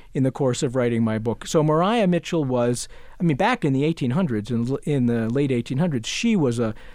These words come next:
a very well-known scientist in America. She was the best-known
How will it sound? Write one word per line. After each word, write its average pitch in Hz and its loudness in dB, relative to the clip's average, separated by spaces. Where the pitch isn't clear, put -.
a 135 0
very 139 2
well-known 117 0
scientist 175 -2
in 117 0
America. 143 0
She 202 0
was 147 2
the 151 2
best-known 107 -2